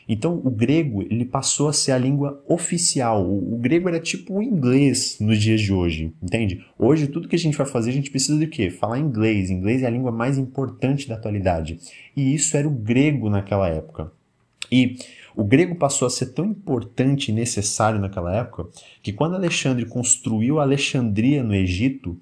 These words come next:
e mudou os judeus pra lá, ele deu pros judeus os mesmos privilégios dados aos seus súditos gregos.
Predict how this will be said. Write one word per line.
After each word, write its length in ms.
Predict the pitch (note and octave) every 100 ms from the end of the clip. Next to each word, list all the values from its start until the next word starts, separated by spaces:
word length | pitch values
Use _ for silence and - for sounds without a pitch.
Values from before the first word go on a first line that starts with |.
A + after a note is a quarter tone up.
| - - -
e 80 | G2+
mudou 500 | G#2+ A2+ F#2 G2 C3+
os 80 | B2
judeus 460 | G#2 F2+ G2+ G2
pra 220 | - G2 F2+
lá, 420 | F2+ A#2+ C3 - _ - -
ele 180 | A2+ A2+
deu 240 | A2 C#3+ E3+
pros 240 | D#3 F3
judeus 420 | C3 A2+ C3+ B2+ -
os 160 | A#2+
mesmos 460 | A#2+ C#3 F3 E3+ D#3+
privilégios 720 | - D3 B2+ A#2 A2+ G#2+ G#2
dados 560 | F#2 G2+ B2+ G#2+ - - - -
aos 220 | G#2+ G#2+
seus 260 | C3+ C3
súditos 480 | - B2 C3+ C#3+ C#3
gregos. 720 | G#2 A2+ B2+ G#2+ F2+ - -